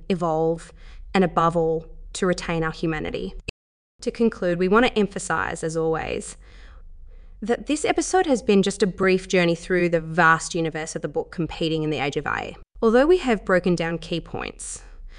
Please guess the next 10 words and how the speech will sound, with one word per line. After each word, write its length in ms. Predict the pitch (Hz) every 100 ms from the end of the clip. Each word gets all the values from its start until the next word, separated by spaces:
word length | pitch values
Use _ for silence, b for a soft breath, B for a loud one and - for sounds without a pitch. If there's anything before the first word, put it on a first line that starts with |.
| b b
the 80 | 190
richness 480 | 185 226 - 262 247
and 100 | 214
depth 240 | 180 -
of 120 | 185 170
the 60 |
complete 420 | - 175 - 170 -
work 380 | 170 156 - -
are 120 | 170
incomparable. 840 | 185 170 - 170 - - - -